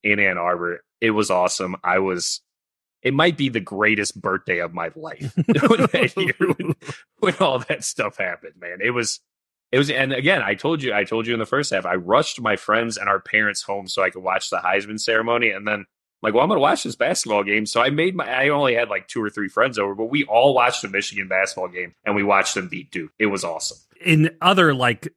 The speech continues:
Speaker 2: these sports memories, 'cause I was thinking about what are some of my personal favorites, and that's what this is. We're not counting down the greatest of all time. Uh,
Speaker 1: No.
Speaker 2: when I was looking it up, somebody's like, "The U S won a curling gold medal." I don't remember that crap at all. I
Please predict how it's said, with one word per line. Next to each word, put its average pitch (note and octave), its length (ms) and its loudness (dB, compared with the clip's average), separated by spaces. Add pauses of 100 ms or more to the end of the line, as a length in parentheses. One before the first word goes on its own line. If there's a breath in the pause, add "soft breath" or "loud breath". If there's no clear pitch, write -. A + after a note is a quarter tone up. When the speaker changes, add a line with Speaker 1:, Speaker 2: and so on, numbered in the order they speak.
(100)
Speaker 2:
these B2+ 280 -2
sports - 480 2
memories, G#2 480 0
'cause A#2+ 160 -2
I A2+ 60 4
was G#2+ 100 -2
thinking A#2+ 280 -2
about A2+ 200 0
what A2 120 -2
are G#2 60 0
some A2+ 220 0
of G#2+ 60 0
my G#2 160 -2
personal G#2+ 520 -4
favorites, G#2 500 -4
and F3 60 6
that's F#3+ 180 4
what C#3 120 0
this C#3+ 200 0
is. F#2+ 200 -4
We're B2+ 60 2
not C3 180 0
counting A#2+ 280 0
down A2+ 240 2
the A#2 100 2
greatest A2 560 0
of A2 120 2
all G#2 200 0
time. G#2 440 -4
Uh, G2 160 -6 (140)
Speaker 1:
No. G2 240 0
Speaker 2:
when A#2+ 120 4
I A2+ 60 4
was G2+ 80 -2 (220)
looking B2 260 4
it A2 60 6
up, A2+ 160 2
somebody's A2 400 0
like, G#2+ 200 2 (280)
"The A#2 140 4
U C3+ 380 4
S D#3 280 2
won B2+ 220 4
a A#2 100 4
curling D3+ 480 4
gold A2+ 240 2
medal." A2 240 2
I F3 100 4
don't A#2 140 0
remember G2 280 -4
that F2+ 160 -8
crap F2 300 -4
at G#2+ 240 2
all. E2+ 320 -6
I F#2+ 220 -6